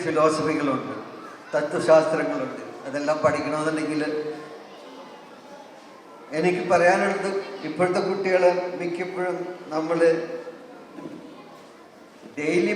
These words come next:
പ്രാക്ടീസസ്, അതായത് എല്ലാ ദിവസവും പരിശീലനം ചെയ്യേണ്ട ചില കാര്യങ്ങളുണ്ട്. ഒന്നാമത് എനിക്ക്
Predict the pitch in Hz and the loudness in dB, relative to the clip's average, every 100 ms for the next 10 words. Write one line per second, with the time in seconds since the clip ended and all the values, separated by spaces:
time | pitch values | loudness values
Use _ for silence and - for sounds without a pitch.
0 | 170 170 165 170 170 170 165 170 - - | 2 6 6 4 0 -2 -4 -4 -6 -12
1 | - - - - - - - 135 160 160 | -16 -18 -20 -20 -20 -20 -8 -4 2 2
2 | 160 160 160 156 139 151 175 - - 175 | 2 -2 -4 -6 -6 8 8 8 4 0
3 | 175 170 160 165 156 156 156 185 180 190 | -2 -4 -2 2 2 2 -2 -2 0 0
4 | 190 185 - 160 160 156 156 156 - - | -2 -4 -6 -4 0 0 2 0 0 -4
5 | 156 156 151 156 156 151 151 147 143 - | -4 -2 6 6 6 0 0 -2 -2 -4
6 | - - - - - - - - 135 147 | -8 -10 -12 -14 -16 -16 -18 -12 -8 0
7 | 151 160 160 156 151 | 2 2 0 -2 -4